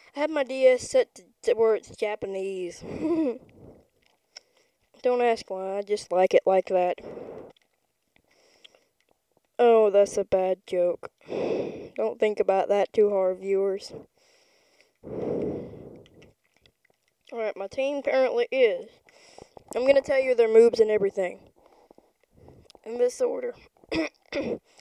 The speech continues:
Bulbapedia the Ivysaur, level thirty, with Sleep Powder, Razor Leaf, Leech Seed, and Giga Drain. Bisquick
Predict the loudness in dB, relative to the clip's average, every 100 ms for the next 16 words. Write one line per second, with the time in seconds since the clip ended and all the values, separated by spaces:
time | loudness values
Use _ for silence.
0 | -20 -20 _ 8 8 8 2 -2 -8 -4
1 | 0 2 2 6 6 6 4 4 6 8
2 | 8 8 8 8 8 8 4 2 0 -2
3 | 2 2 4 4 8 8 8 8 8 8
4 | 8 4 -2 -4 -4 -2 2 4 2 4
5 | 4 4 2 -6 -10 -12 -14 _ _ _
6 | _ _ _ -20 _ -20 _ 2 6 6
7 | 4 0 2 2